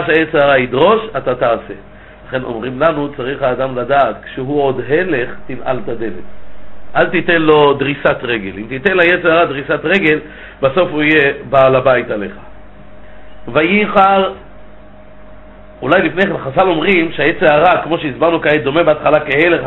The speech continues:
אחרי זה כאורח, אחרי זה בעל הבית, זה בא לרמז גם על דוד, שימו לב. בהתחלה דוד רק ראה אותה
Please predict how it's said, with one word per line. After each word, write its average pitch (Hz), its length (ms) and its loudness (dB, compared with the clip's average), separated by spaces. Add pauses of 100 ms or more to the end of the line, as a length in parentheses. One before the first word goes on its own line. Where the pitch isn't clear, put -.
אחרי 160 160 0
זה 156 100 -2
כאורח, 151 420 2 (120)
אחרי 143 180 -2
זה 156 120 -2
בעל 135 280 4
הבית, 151 460 2
זה 185 100 2
בא 202 100 4
לרמז 185 380 4
גם 165 140 2
על 151 100 2
דוד, 143 340 0
שימו 147 180 -2
לב. 113 140 -2
בהתחלה 185 440 2
דוד 185 420 4
רק 175 320 4 (100)
ראה 196 380 4
אותה 123 260 2